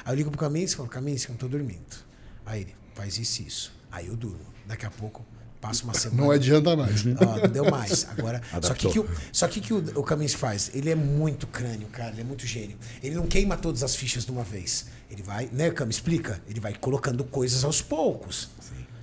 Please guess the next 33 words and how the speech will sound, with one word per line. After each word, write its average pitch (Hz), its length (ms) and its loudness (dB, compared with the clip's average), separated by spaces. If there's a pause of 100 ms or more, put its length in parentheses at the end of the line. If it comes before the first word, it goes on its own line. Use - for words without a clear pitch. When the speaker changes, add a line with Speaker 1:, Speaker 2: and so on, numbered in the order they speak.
(240)
Speaker 2:
É, 226 80 2
a - 40 8
gente 117 180 4
vai 127 160 4
achando 156 340 2
o 151 40 2
que 170 120 -4
que 175 140 -2
é. 170 140 4
Primeiro... 120 560 0 (580)
Primeiro 165 400 8
antes 196 180 8
você 196 80 6
tava 180 240 8
irritado, 170 760 6
an-, 170 180 4 (180)
sem 269 300 8
trembo. 165 480 10 (760)
Speaker 1:
Não. 277 220 2
Speaker 2:
Sem 190 100 8
trembo 190 340 8
já 202 120 10
tava 185 260 8
irritado. 165 540 4 (100)
Speaker 1:
Tava 120 180 -2
irritado. 127 260 -2
Speaker 2:
Com 131 40 8
a 120 40 8
restrição 127 360 4
calórica. 117 480 -2
A - 20 0
gente, 113 180 -2
"Ah, 135 200 0